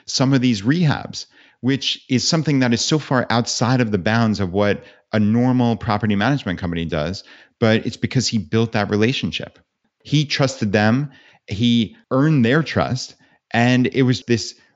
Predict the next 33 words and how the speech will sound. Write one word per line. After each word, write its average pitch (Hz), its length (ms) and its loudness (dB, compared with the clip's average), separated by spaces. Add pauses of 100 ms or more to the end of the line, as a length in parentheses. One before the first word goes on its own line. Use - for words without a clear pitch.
(100)
really 131 340 0
wonderful 113 500 2
system. 110 360 -2
They 104 120 2
probably 117 300 0
made 113 300 0
more 110 160 0
money 110 260 0
than 110 140 0
they 104 100 0
would 104 180 0
have 120 220 -2
with 104 240 -2
just 127 240 -2
a 123 60 0
general 113 480 0
landlord 107 480 2
off 101 140 -2
the 98 80 -4
street, 123 380 -2
right? 110 240 2
And 117 140 2
he 117 160 -2
has 120 120 -2
twenty 131 480 0
properties 104 580 -2
and 98 160 -2
presumably 110 560 0
is 92 100 0
gonna 98 180 0
buy 95 220 2
more. 92 380 2
So 107 280 0